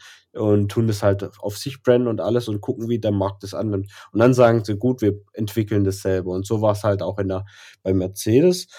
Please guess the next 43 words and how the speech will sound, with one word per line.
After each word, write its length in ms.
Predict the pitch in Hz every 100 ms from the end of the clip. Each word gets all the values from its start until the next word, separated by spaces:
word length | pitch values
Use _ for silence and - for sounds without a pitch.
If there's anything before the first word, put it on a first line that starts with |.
| - - _
Äh, 360 | 110 104 104
da 160 | 101 101
hat 120 | 104
man 180 | 113 107
dann 180 | 104 101
die 80 | 98
B-Klasse 500 | 117 131 135 127 98
eigentlich 280 | 104 104
elektrisch 480 | 107 104 110 - 104
komplett 400 | - 101 110 -
nach 220 | 101 98 -
Tesla 340 | 113 113 -
aufgebaut 640 | 123 147 - 135 131 160 113
und 100 | 107
geguckt, 360 | 101 127 123
"Gut, 240 | - 147 98
wird 220 | 101 98
es 100 | -
angenommen? 460 | 131 135 127 123
Wie 80 | 104
funktioniert 540 | 98 101 101 110 135 135
das?" 100 | 131
Vielleicht 320 | - 107 -
haben 160 | 110 104
die 100 | 107
sich 220 | 101 101
auch 100 | 95
die 140 | 90
Technik 380 | - 143 147 110
mal 140 | 101 117
angeschaut 520 | 120 117 - 107 101 - - - _
und 160 | 110 104
dann 140 | 98 98
haben 140 | 107
sie 240 | 104 107 101
daraus 480 | 107 101 110 98
dann, 240 | - 113 113
äh, 240 | 92 113
ihre 300 | 101 127 127
Elektro-, 800 | 127 127 - 107 104 92 - 98
äh, 20 | 98
Fachrichtung 540 | 95 98 95 98 95
aufgebaut. 560 | - - - - 98